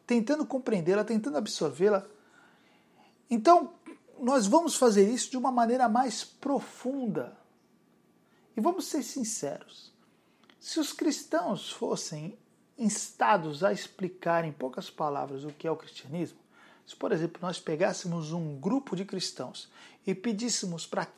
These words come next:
cada pessoa desse grupo explicar pra nós o que é o cristianismo, certamente nós teríamos uma enormidade de explicações diferentes. Não que essas explicações estivessem erradas em princípio,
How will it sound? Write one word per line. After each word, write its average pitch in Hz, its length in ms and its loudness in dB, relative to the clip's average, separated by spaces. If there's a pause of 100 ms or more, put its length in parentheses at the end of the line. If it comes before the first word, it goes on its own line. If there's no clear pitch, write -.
cada 285 380 4
pessoa 240 440 -2
desse 208 260 -4
grupo 151 400 -4
explicar 208 640 -4
pra 202 220 -2
nós 139 320 -6
o 269 100 -2
que - 280 -2
é 160 60 2
o 151 80 0
cristianismo, 156 680 -8 (1400)
certamente 220 680 4
nós 220 180 0
teríamos 202 580 0 (300)
uma 226 160 6
enormidade 208 1120 4 (320)
de 180 100 -8
explicações 190 800 -2
diferentes. 170 840 -6 (720)
Não 277 180 4
que 269 80 -4
essas - 340 -4 (300)
explicações 185 800 2
estivessem 160 880 -2 (400)
erradas 147 720 4
em 147 80 -6
princípio, 156 580 -6